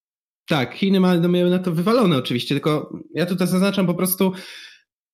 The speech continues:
wciąż bez kombanie-, kombinowania w genach to może mieć swoje bardzo negatywne skutki i pragnąłem to zaznaczyć.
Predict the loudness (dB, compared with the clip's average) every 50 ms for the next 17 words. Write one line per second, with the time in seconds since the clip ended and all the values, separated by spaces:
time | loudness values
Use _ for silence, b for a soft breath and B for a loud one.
0 | _ _ _ _ _ _ _ _ _ _ -14 -6 0 2 2 4 2 2 2 0
1 | -2 0 2 2 2 4 2 2 0 -2 -2 -2 -2 0 2 2 2 2 0 0
2 | 0 0 2 2 0 0 0 0 0 2 2 2 2 2 2 2 0 -2 -6 -6
3 | -2 0 0 2 2 0 0 0 0 0 0 0 0 0 -2 -2 -2 -2 -2 -4
4 | -2 -4 -4 -6 -6 -10 -10 -10 -10 -6 -4 -4 -4 -4 -6 _ -4 -2 0 0
5 | 2 2 2 0 0 0 -2 -2 0 -2 -2 -4 -6 -8 -12 -14 -14 -16